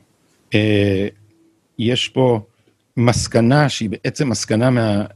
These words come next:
מהאמנציפציה. כי האמנציפציה באירופה אמרה ליהודים בעצם, אה, "תקבלו זכויות שוות, אבל בפועל דרשה מהם לוותר על זהותם." זאת אומרת, המחיר של ה-, את-, אתם יכולים או להישאר בגטו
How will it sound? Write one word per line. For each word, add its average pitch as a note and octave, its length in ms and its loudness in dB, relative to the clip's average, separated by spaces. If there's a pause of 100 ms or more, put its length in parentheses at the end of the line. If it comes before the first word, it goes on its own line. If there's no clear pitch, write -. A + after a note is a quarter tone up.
(220)
מהאמנציפציה. A2 1040 0 (600)
כי A2 400 2 (300)
האמנציפציה A2 760 0
באירופה C#3 460 2
אמרה A2+ 200 2
ליהודים A#2+ 800 0 (100)
בעצם, A2 640 -2 (640)
אה, G#2 100 2
"תקבלו A2+ 380 0
זכויות C#3+ 340 -2
שוות, C#3+ 580 -2 (640)
אבל A#2+ 440 4
בפועל C3+ 520 2
דרשה G#2+ 300 -2
מהם B2 180 2
לוותר G#2+ 460 0
על G#2 120 -2
זהותם." F#2 420 -6
זאת - 680 -20
אומרת, G#2 140 -8
המחיר A#2+ 420 2
של B2+ 200 0
ה-, A2+ 140 2
את-, - 600 -4 (140)
אתם B2+ 140 -2
יכולים D3+ 180 2
או E3+ 120 -2
להישאר E3 340 2
בגטו B2+ 600 -2